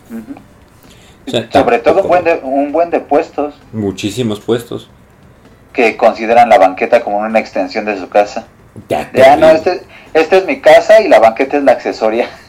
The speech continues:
Speaker 1: <laughs>
Speaker 2: Y es que sí, ¿no? En, en, en, ya metidos más en el, en este pueblo,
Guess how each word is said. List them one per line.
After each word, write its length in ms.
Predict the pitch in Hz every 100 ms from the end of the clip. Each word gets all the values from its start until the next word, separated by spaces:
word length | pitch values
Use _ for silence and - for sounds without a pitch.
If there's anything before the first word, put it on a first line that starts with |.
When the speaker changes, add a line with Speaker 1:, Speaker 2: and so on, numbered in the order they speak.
| -
Speaker 1:
<laughs> 100 | - 170 117 - - 240 - 285 - - - -
Speaker 2:
Y 160 | 123 147
es 100 | 147
que 100 | 175
sí, 540 | 170 175 190 202 - -
¿no? 320 | 143 139 156 -
En, 280 | 123 123
en, 360 | 110 117 113 107
en, 300 | 123 110 107 104
ya 100 | 131
metidos 400 | 143 147 151 135
más 240 | 135 135
en 140 | 156
el, 160 | 131 104
en 120 | 101
este 220 | 101 - -
pueblo, 520 | - 135 120 156